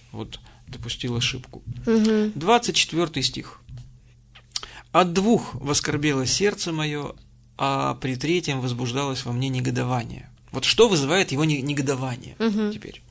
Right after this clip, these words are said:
Speaker 1: «Если воин терпит от бедности, если разумные мужи бывают в пренебрежении, и если кто обращается от праведности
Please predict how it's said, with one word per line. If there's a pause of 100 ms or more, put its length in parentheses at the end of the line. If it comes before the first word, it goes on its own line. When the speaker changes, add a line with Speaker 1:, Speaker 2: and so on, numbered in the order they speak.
(840)
Speaker 1:
«Если
воин
терпит
от
бедности, (1300)
если
разумные
мужи
бывают
в
пренебрежении,
и
если
кто
обращается
от (100)
праведности